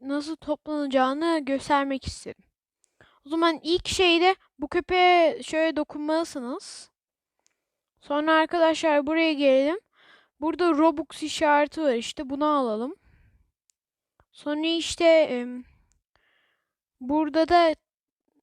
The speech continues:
bir şey var işte. Sonra burada da bir, ha, tamam. Burada da bir şey var. Ondan sonra şurada da Smurf Cat var.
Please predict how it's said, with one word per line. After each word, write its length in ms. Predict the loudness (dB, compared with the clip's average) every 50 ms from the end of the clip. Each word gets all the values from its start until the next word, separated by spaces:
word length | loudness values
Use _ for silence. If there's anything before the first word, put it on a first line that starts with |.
| _ _
bir 160 | -14 -12 -10
şey 260 | -8 -6 -4 -2 0
var 100 | 0 0
işte. 380 | 0 0 -4 -6 -4 -4 -4 -4 -6
Sonra 420 | -10 -8 -6 -6 -4 -4 -4 -6 -6 -10 _ _ _
burada 440 | -14 -10 -6 -6 -6 -4 -4 -4 -4
da 220 | -4 -4 -6 -8 -12 _ _ _ -16
bir, 140 | -16 -16 -16 _ _ _ _ _ _ _ _ _ _ _ _
ha, 120 | _ -14 -6
tamam. 220 | -4 -4 -4 -4 -8 _ _ _ _ _ _ _ _ _ -14
Burada 560 | -10 -4 -2 0 0 0 2 2 0 0 0 _ _ _ _ _ _ _ _ _ _ _ _ _ _ _ _ _ _ _ _ _ _ _ _ _ -4
da 200 | -2 0 0 0
bir 60 | -4
şey 360 | -10 -8 -6 -6 -6 -6 -4
var. 340 | -4 -2 0 -2 -2 -4 -10 -20 -20 _ -20 -20 -20 _ _ _ _ _ _ _ _ _ _ _ _ _ _ _
Ondan 400 | -16 -12 -8 -2 0 0 0 0
sonra 380 | 0 0 -2 -2 -2 0 -2 -2 -2 -4 _ _ _ _ _ _ _ _ _ _ _ _ _ _ _ _ _ _ _ _ _ _ _ _ _ _ _ _ _ _ _ _ _ _ _ _ _ _ _ _ _ _ _ _ _ _ _ _ _ _ _ _ _ _ _ _ _ _ _ _ _ -16
şurada 520 | -12 -6 -4 0 2 2 2 2 2 2
da 340 | 2 4 4 4 2 2 -2
Smurf 680 | -6 -12 -10 -6 -2 0 2 2 6 4 4 4 2
Cat 300 | -6 -10 -10 -10 _ -14
var. 560 | -12 -10 -8 -6 -6 -8 -10 -14 -20 _ _